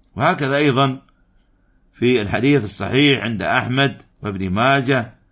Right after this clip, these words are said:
وغيرهما قوله صلى الله عليه وسلم: "لا ضرر ولا ضرار." كذلك أيضًا أن في صيام هذا المريض الذي يضره الصوم فيه ترك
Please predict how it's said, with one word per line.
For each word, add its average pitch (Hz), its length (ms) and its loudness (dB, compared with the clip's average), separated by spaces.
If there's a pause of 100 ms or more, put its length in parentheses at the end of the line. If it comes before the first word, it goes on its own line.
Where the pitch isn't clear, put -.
(360)
وغيرهما 147 920 0 (520)
قوله 123 400 0
صلى 110 260 -4
الله 110 160 -2
عليه 107 120 0
وسلم: 151 520 0
"لا 131 220 2
ضرر 135 420 0
ولا 127 300 2
ضرار." 117 540 0 (2250)
كذلك 180 440 2
أيضًا 156 320 4
أن 123 340 -2
في 101 140 -2
صيام 131 440 2
هذا 120 280 2
المريض 110 580 2 (1200)
الذي 104 300 0
يضره 131 480 2
الصوم 139 580 0 (880)
فيه 135 240 -2
ترك 185 540 0